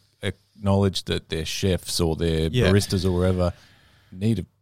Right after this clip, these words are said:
Speaker 1: break, need to be able to
Speaker 2: Yeah, definitely. People
Speaker 1: cool
Speaker 2: are,
Speaker 1: off?
Speaker 2: people are starting to understand that an employee's happiness is number one.
Speaker 1: Yep.
Speaker 2: And, and I, I have that, uh, that thought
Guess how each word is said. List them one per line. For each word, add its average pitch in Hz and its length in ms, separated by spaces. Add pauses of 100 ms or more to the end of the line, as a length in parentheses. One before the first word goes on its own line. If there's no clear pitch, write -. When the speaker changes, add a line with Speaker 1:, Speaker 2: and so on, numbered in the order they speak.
(120)
Speaker 1:
break, 92 360
need 101 180
to 85 60
be 92 120
able 92 180
to 90 220
Speaker 2:
Yeah, 104 240
definitely. 78 500
People 95 240
Speaker 1:
cool 92 180
Speaker 2:
are, 90 180
Speaker 1:
off? - 260
Speaker 2:
people 95 220
are 90 40
starting 76 340
to 64 100
understand 67 760
that 65 300 (640)
an 73 140
employee's 71 580
happiness 65 720 (240)
is 71 180
number 65 200
one. 71 400 (140)
Speaker 1:
Yep. 90 200 (160)
Speaker 2:
And, 73 200
and 76 180
I, 71 260 (220)
I 76 120
have 71 260
that, 64 200 (800)
uh, 69 460
that 67 180
thought 65 420